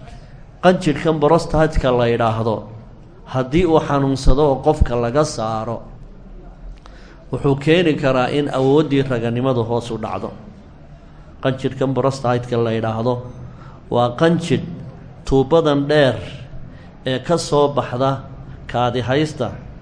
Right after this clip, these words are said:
ayuu sidaa ugu maran yahay. Wuxuu leeyahay xajmi la yaqaano oo uu ku kala wen yahay abuurta bini'aadmiga, isku wada xajmi ma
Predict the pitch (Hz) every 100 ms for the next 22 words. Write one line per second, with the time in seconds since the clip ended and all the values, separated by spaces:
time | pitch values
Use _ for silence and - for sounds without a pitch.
0 | - - - 127 135 139 139 160 143 123
1 | 131 151 139 131 139 120 113 117 104 -
2 | - - - - - - - - - -
3 | 156 147 156 175 151 135 127 113 95 -
4 | - - 180 180 143 131 123 120 117 127
5 | 120 123 131 127 - - - - - -
6 | - - 135 135 110 90 - - - 151
7 | 139 202 147 156 151 165 147 123 123 131
8 | 131 131 165 160 127 123 123 131 151 143
9 | 127 120 107 135 - 135 127 120 160 170
10 | 139 135 139